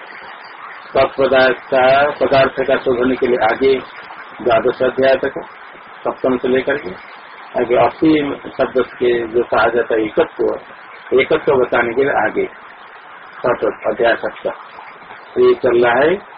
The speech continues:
स्वयं पदार्थ परिशोधन से प्रतिशतवाद। स्वयं पद का जो अर्थ है, स्वयं पद का वाच्यार्थ को त्याग करके लक्ष्यार्थ को ग्रहण करना। स्वयं पद जीव का अर्थ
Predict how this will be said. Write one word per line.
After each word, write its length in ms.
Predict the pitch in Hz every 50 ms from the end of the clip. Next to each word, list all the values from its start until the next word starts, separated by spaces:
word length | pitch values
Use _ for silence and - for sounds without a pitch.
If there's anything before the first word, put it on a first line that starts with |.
| - - - - - -
स्वयं 300 | - 127 127 131 143 151
पदार्थ 720 | 135 - 131 123 117 110 131 131 131 131 131 127 - -
परिशोधन 720 | 127 - - 123 120 127 123 - 135 127 120 123 123 127 127
से 140 | - - 131
प्रतिशतवाद। 800 | - - 120 - - 117 104 - 110 98 - - 113 98 90 - - - - - - - - - - - - - - -
स्वयं 220 | - 135 135 139
पद 180 | 135 - 143 - 151
का 200 | 139 - 143 135
जो 180 | 120 120 113
अर्थ 220 | 110 107 98 - 139
है, 160 | 143 127 - - - - - - - - - - - - -
स्वयं 180 | - 131 120 120
पद 200 | 113 127 - -
का 240 | 123 123 120 117 117
वाच्यार्थ 400 | 110 107 - - 131 127 120 117
को 220 | - 127 113 113
त्याग 260 | 110 - 127 120 120
करके 320 | 120 120 135 135 135 151 135
लक्ष्यार्थ 380 | 123 117 - - 135 127 117
को 160 | 101 127 123 117
ग्रहण 260 | 110 117 107 107 113
करना। 300 | 107 131 135 139 98 - - - - - - - - - - - - -
स्वयं 180 | - 123 120
पद 100 | 110 -
जीव 460 | 117 - 117 107 107 113 120 123 120 117
का 180 | - - 110
अर्थ 320 | 113 117 - - 165 185